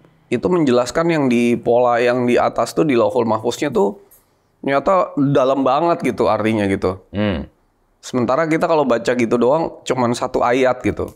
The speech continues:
Speaker 2: Hmm.
Speaker 1: Misalnya tadi ayat, em,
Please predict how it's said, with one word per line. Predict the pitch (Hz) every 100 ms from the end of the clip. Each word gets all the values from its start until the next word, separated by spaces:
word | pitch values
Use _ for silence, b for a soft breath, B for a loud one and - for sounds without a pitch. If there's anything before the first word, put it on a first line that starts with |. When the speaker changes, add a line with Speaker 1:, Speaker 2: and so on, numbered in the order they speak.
| -
Speaker 2:
Hmm. | 107 104 90 78 - _ _
Speaker 1:
Misalnya | - 117 110 123
tadi | 117 110 120
ayat, | 110 107 104 104 - -
em, | - 104 101